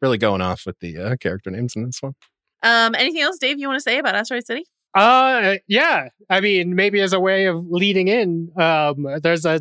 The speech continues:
Speaker 3: special thanks to Steven Spielberg there in the credits at the end. And I was like, "What did Steven Spielberg do on this movie?" And as far as I could tell, nothing. I think that's all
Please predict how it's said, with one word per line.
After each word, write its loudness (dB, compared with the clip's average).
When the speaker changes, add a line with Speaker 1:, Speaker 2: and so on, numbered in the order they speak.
Speaker 3:
special -4
thanks 0
to -12
Steven -2
Spielberg 0
there 0
in -2
the -2
credits -2
at -4
the 0
end. -2
And 4
I 4
was 0
like, 0
"What 2
did -2
Steven 0
Spielberg 0
do 2
on 0
this -2
movie?" 2
And -2
as 0
far 0
as 0
I 2
could -2
tell, 2
nothing. 0
I -2
think -4
that's 0
all 2